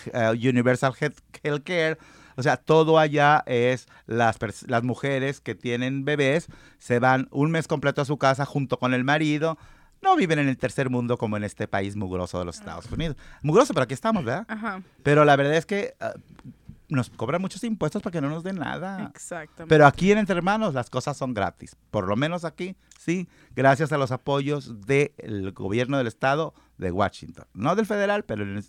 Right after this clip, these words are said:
Speaker 1: en el estado de Washington se hace mucho por la gente y en la ciudad de Seattle se hace todavía un poquito más. Aquí hay leyes diferentes para la gente que abusan en los trabajos también. Por cierto, tenemos el coordinador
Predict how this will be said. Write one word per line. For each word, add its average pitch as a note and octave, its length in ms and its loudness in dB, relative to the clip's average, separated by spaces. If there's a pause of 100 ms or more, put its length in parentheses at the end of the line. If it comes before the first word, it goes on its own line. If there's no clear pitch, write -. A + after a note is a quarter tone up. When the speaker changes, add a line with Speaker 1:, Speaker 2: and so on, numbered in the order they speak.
Speaker 1:
en - 60 -12
el A#2 60 -6
estado D#3+ 220 -2
de E3+ 40 2
Washington F3+ 440 -4 (440)
se - 140 -2
hace F3 160 0
mucho E3+ 260 -2
por E3+ 140 0
la E3 100 2
gente D#3+ 460 -2
y C#3 100 0
en A2+ 80 0
la G#2+ 80 -2
ciudad A#2 260 0
de C#3+ 80 0
Seattle C#3+ 360 -4 (260)
se - 140 -12
hace C#3+ 120 -8
todavía B2+ 280 -2
un B2 60 -6
poquito G#2+ 440 -6
más. F2+ 260 -6
Aquí A2+ 180 -8
hay A#2+ 100 -2
leyes B2 280 -4
diferentes F3+ 720 -4 (540)
para A2+ 100 -4
la A#2+ 120 -2
gente - 320 -6
que B2 120 -4
abusan B2+ 380 -4
en B2+ 60 -4
los A#2 120 -6
trabajos C3+ 520 -2
también. A#2+ 440 -2 (120)
Por G2 160 -2
cierto, C#3 320 -2
tenemos A#2+ 340 -2
el A#2+ 100 -2
coordinador A2+ 640 0